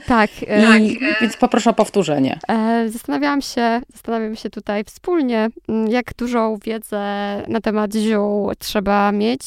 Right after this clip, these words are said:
Speaker 1: by czuć się bezpiecznie i swobodnie w tym takim chodzeniu po parku p-, czy po łące, zrywaniu i dodawaniu wszystkiego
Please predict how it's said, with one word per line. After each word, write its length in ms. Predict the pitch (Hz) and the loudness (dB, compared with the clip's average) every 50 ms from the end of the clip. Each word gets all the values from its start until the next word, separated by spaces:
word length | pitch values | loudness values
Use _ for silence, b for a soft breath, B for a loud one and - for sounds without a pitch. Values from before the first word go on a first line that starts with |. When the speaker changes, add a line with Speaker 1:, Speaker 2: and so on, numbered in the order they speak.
| - - | -8 -6
Speaker 1:
by 80 | - 220 | -6 -4
czuć 200 | - - 208 - | -4 -6 -6 -4
się 140 | - 233 | -4 -2
bezpiecznie 720 | 202 214 220 - - - 233 226 - - - 220 220 220 | -2 -2 -4 -4 -2 -2 -2 -2 -2 -6 -6 -2 0 0
i 120 | 214 - - | 0 -2 -6
swobodnie 580 | - - - 208 196 202 220 233 233 233 220 | -10 -4 -4 -4 -2 0 -2 -2 0 -2 -4
w 60 | 214 - | -4 -4
tym 160 | - 202 202 | -8 -8 -4
takim 420 | - 208 - - - 196 202 208 B B B B B B B B | -4 -4 -4 -2 -4 -2 -2 -2 B B B B B B B B
chodzeniu 380 | - - 226 208 247 240 240 226 | -2 -2 0 2 2 2 2 2
po 120 | - 226 | 0 0
parku 800 | 208 - 214 220 233 240 - - - - 240 240 233 240 233 220 | 2 2 2 4 4 2 0 -4 0 2 4 4 6 4 2 0
p-, 100 | - - - | -4 -12 -14
czy 140 | - - 196 | -10 -12 -12
po 240 | - - - 190 190 | -10 -6 -4 -4 -2
łące, 520 | 190 202 214 240 254 254 - - - 240 | -2 -2 -2 -2 -2 -4 -4 -2 -2 -2
zrywaniu 580 | 214 208 240 - 202 180 208 233 254 277 269 269 | 2 0 0 0 0 2 2 4 4 4 4 2
i 140 | 226 - 202 | 0 -2 -2
dodawaniu 680 | 196 - 202 220 214 208 220 226 226 226 226 226 220 | -2 0 0 0 0 0 0 0 0 2 0 0 -2
wszystkiego 840 | - - - - - - - - 214 214 214 - - 202 202 202 | -2 -6 -8 -8 -10 -16 -10 -6 -6 -6 -6 -2 0 2 2 2